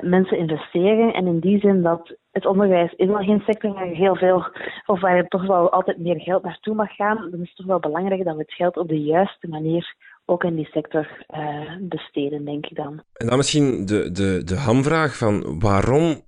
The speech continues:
Speaker 2: verlaat vierenveertig procent van de leerkrachten het onderwijs binnen de vijf jaar? Wat, want je hoort, je leest heel veel redenen, je, je, er wordt naar heel veel dingen gewezen, te weinig loon, het, het M-decreet, eh, druk, ehm, ehm, ehm,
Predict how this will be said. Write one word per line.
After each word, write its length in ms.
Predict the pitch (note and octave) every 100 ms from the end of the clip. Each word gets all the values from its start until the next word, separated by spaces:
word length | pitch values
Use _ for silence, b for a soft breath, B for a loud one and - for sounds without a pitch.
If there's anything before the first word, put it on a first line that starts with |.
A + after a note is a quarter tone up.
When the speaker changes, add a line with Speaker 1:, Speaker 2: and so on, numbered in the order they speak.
| _ _
Speaker 2:
verlaat 560 | - F#2 G2 G2 G#2+ -
vierenveertig 520 | - G#2+ F#2+ G2+ G2
procent 560 | F#2 F#2+ G2+ F#2+ F#2 -
van 280 | - F#2+ F#2
de 80 | F2+
leerkrachten 500 | F#2 F#2 F#2 F#2 F2+
het 120 | E2
onderwijs 420 | F#2+ F#2 F2+ F2
binnen 200 | F2+ F2+
de 100 | E2+
vijf 300 | F2 E2+ E2+
jaar? 380 | F2+ E2+ - - b b b b b
Wat, 340 | D#2 G#2+ A2
want 200 | - A#2+
je 80 | G#2+
hoort, 180 | G#2 A2+
je 140 | A2
leest 280 | G#2+ A#2+ C#3
heel 180 | C#3 B2+
veel 160 | A#2 A2
redenen, 540 | A2+ C3 D3 D3+ C3
je, 360 | G#2+ G#2 F#2 F2+
je, 360 | F#2+ F#2 F#2 - B B B
er 100 | F#2+
wordt 180 | G#2 -
naar 100 | G#2
heel 140 | G#2+
veel 120 | G#2+
dingen 200 | G#2 G#2
gewezen, 580 | F#2+ F#2+ G2 G#2 A2+ A#2+
te 100 | -
weinig 300 | F#2 F#2 F2
loon, 280 | F#2+ F#2+ G2
het, 180 | F#2 -
het 200 | F2+ - F#2+
M-decreet, 760 | F#2+ F#2+ F#2 G2+ G2 G2 -
eh, 260 | F#2 F2 F2 E2 B B B B B
druk, 480 | F#2 F#2 G#2+ A2 -
ehm, 560 | - G2 F#2+ F#2+ F#2+
ehm, 340 | F2+ F2+ F#2 E2
ehm, 400 | F#2 F#2 F2